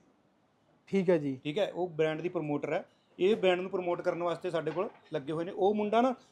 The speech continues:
Speaker 2: ਨੂਰੂ ਕਾਮੀ ਆ, ਫਸਟ ਕਾਮੀ ਆ। ਇਹ ਮੁੰਡਾ ਟੈਕਨੋ ਦਾ ਪ੍ਰਮੋਟਰ ਹੈ। ਆਈ, ਟੈਕਨੋ ਵੀ ਹੈਗਾ ਇੰਡੀਆ, ਹਨਾ?
Speaker 1: ਹਾਂਜੀ, ਹੈਗਾ ਵੀਰੇ।
Speaker 2: ਹਾਂ, ਇਹ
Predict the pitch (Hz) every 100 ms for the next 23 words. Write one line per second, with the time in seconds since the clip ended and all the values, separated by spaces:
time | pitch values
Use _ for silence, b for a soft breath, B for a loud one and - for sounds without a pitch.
0 | - 202 262 240 226 226 208 - _ _
1 | 220 220 208 190 165 120 _ _ _ _
2 | _ - 202 220 220 233 202 196 196 196
3 | 185 170 156 170 175 - - 202 214 247
4 | 240 196 160 151 135 139 143 240 - _
5 | - 185 196 175 180 170 156 143 156 147
6 | 190 190 233